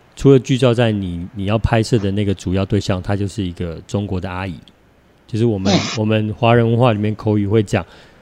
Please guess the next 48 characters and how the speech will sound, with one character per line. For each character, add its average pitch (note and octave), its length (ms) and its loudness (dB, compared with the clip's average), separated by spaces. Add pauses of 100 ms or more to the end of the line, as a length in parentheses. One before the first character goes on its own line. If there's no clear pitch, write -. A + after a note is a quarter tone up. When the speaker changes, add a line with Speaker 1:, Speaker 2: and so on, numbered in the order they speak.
(140)
Speaker 1:
呃， G#2 320 2
认 C3+ 260 4
识 C3 180 2
的 A2 160 4
亲 A#2 240 2
戚 A2+ 220 2
也， G#2+ 220 4 (220)
呃， G#2+ 120 0
妈 B2 380 2
妈 B2+ 140 4
那 B2+ 120 4
边 A2 220 2
的 G#2+ 80 2
人 F2 260 -2
叫 G2+ 160 0
阿 F#2 240 -2
姨， C#2+ 160 -6 (160)
妈 B2 140 2
妈 C3+ 120 2
的 A2+ 80 -2
妹 G2 160 -2
妹 F#2 140 -4
叫 F2 140 -4
阿 D#2+ 180 -6
姨， D#2 80 -8 (400)
姐 - 100 -2
姐 F#2+ 160 -2
叫 F#2+ 140 -2
阿 F2 140 -2
姨。 - 20 2
Speaker 2:
对。 D3 140 4 (400)
Speaker 1:
那 A#2+ 320 6 (500)
隔 A#2+ 180 6
壁 B2 400 4 (140)
邻 A2 300 4
居 A#2+ 420 4
的 G#2 260 4 (100)
妈 A2+ 180 4
妈， A#2 160 4
我 A#2+ 120 4
们 A2+ 120 6
也 A2+ 40 6
可 G#2 140 2
以 A2 100 2
叫 A2+ 140 2
她 G#2 80 2
阿 F#2 260 -2
姨。 E2 120 -6